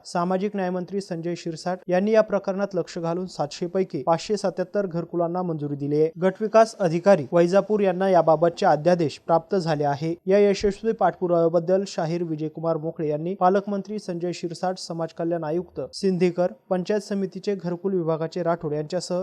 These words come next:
सर्व संबंधित अधिकाऱ्यांचे आभार मानले आहे. तसेच योजनेच्या निधीत कमतरता पडू देऊ नये अशी विनंती देखील त्यांनी केली आहे. शैलेंद्र खैरमोडे,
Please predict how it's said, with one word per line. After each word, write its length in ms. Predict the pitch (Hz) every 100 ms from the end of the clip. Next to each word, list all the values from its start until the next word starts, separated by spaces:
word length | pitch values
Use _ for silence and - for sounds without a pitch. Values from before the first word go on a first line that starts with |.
| -
सर्व 400 | - 196 202 214
संबंधित 600 | 214 202 185 180 180 196
अधिकाऱ्यांचे 580 | 160 160 170 170 170 196
आभार 240 | 160 151
मानले 320 | 175 147 135 135
आहे. 220 | 131 151 156
तसेच 340 | 151 180 190 185
योजनेच्या 480 | 185 202 214 226
निधीत 260 | 226 190 214 -
कमतरता 460 | 190 180 185 196
पडू 280 | 190 175 175
देऊ 240 | 170 165 180
नये 220 | 185 131 _
अशी 240 | 165 - 208
विनंती 420 | 185 180 175 190
देखील 340 | 185 190 196
त्यांनी 240 | 180 160 175
केली 240 | 170 143
आहे. 300 | 135 - 156 - _ -
शैलेंद्र 480 | 170 165 165 160
खैरमोडे, 500 | 156 160 156 160 165